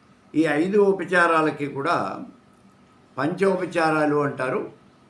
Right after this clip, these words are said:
వీటి ఐదింటికి కూడా ముందు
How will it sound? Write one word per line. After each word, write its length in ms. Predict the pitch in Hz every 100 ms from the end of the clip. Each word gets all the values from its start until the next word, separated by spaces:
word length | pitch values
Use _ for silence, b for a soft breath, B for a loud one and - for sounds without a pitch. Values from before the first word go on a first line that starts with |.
| _ - _
వీటి 200 | 165 190
ఐదింటికి 640 | 175 156 180 214 202 202 196
కూడా 640 | - 175 185 135 117 - - - _ _
ముందు 560 | 143 196 202 143 104 90